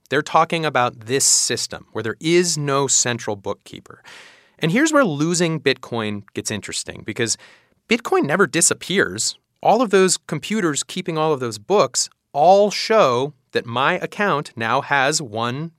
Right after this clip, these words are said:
Bitcoin, the one that Jonathan gave me. However, if I lose the key to that account, there is no customer service line to call. There's no bank I can plead with.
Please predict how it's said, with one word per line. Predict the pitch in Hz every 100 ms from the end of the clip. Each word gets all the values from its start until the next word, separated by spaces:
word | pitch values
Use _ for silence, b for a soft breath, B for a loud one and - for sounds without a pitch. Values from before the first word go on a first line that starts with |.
| _
Bitcoin, | 302 - 110 87
the |
one | 98 120
that | 139
Jonathan | 214 254 - 90
gave | - -
me. | 62 67 B B B B B
However, | - - 226 285 131 92 107 _ _ _ _ _ _
if | 165 -
I | 170
lose | 156 151 165 233 277
the | 170
key | 147 - - 294 311
to | -
that | 120 101
account, | 92 - 85 78 - - _ _ _ _
there | 143 170
is | 147
no | 120 123 160 220
customer | 269 - 202 - 185 180
service | - 160 156 156 143
line | 139 139 143
to | -
call. | - - 87 -
There's | 98 113
no | 113 135 139 131 B B -
bank | 107 139 156 170 - -
I | 127
can | 131 127
plead | 117 - 190 143
with. | 85 65 -